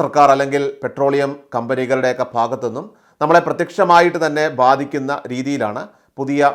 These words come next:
മാറ്റങ്ങൾ, പുതിയ നടപടികളൊക്കെ തന്നെ ഇപ്പോൾ മുന്നോട്ട് പോകുന്നത്. അതിൽ ഏറ്റവും പ്രധാനപ്പെട്ട ഒന്നാണ് പാചകവാതക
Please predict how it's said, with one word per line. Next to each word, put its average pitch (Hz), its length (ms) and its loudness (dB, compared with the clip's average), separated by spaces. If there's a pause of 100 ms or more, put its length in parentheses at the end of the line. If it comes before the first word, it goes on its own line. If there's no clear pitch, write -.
(120)
മാറ്റങ്ങൾ, 120 460 -2 (120)
പുതിയ 127 260 -6
നടപടികളൊക്കെ 120 560 -4
തന്നെ 117 220 -8
ഇപ്പോൾ 117 200 -10 (100)
മുന്നോട്ട് 120 360 -8
പോകുന്നത്. - 260 -20 (640)
അതിൽ 180 160 4 (120)
ഏറ്റവും 175 260 2
പ്രധാനപ്പെട്ട 160 480 2 (100)
ഒന്നാണ് 117 240 -4 (100)
പാചകവാതക 131 580 -2